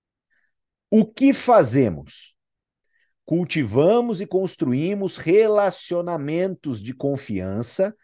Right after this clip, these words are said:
sobre preceitos e práticas éticas.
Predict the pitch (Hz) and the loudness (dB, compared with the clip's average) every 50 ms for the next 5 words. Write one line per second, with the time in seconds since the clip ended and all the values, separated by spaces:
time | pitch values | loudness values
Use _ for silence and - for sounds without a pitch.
0 | _ _ _ _ _ - - - 170 170 160 160 160 - - _ _ - 180 202 | _ _ _ _ _ -12 -2 0 2 2 4 2 2 0 -2 _ _ 2 4 4
1 | 220 208 208 - - - 160 160 160 160 - - 180 147 143 165 160 - - 135 | 4 4 2 -4 -2 0 2 2 2 0 -4 -8 -10 -8 -8 -10 -6 -2 -2 0
2 | 127 127 131 - - - 147 143 120 98 110 131 139 135 - - - - - - | 0 0 -2 -6 -6 -4 -4 -4 -4 -4 -2 -2 -2 -2 -4 -8 -16 -20 -20 -20
3 | - - - - | -20 -20 -20 -20